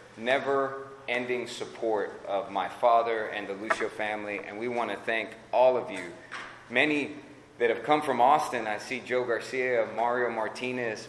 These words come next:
Buddy Garcia, those who worked in my dad's office, who watch after him when family was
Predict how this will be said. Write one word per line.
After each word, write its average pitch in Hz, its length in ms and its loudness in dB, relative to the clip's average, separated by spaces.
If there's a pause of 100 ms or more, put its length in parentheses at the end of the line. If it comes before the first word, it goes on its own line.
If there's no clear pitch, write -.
Buddy 120 220 4
Garcia, 117 800 0 (480)
those 117 320 4
who 117 100 -4
worked 117 380 2
in 127 100 0
my 117 160 2
dad's 117 380 4
office, 113 500 4
who 110 280 -8
watch 117 440 4
after 120 380 0
him 113 320 -6
when 98 180 -6
family 117 440 -2
was 95 300 -8